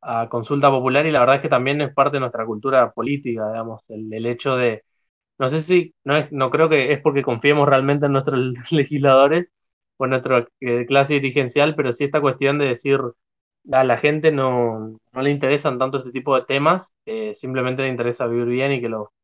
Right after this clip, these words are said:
y que los políticos no, no les jodan, digamos, la vida. Y en ese sentido es como que, eh, hay una fuerte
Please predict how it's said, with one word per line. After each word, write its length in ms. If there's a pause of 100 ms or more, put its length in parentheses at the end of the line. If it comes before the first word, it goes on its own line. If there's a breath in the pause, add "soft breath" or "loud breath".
(100)
y 80
que 80
los 100
políticos 440
no, 320 (100)
no 80
les 140
jodan, 240
digamos, 240
la 80
vida. 280 (480 soft breath)
Y 60
en 80
ese 140
sentido 300
es 40
como 240
que, 280 (440)
eh, 300
hay 160
una 180
fuerte 920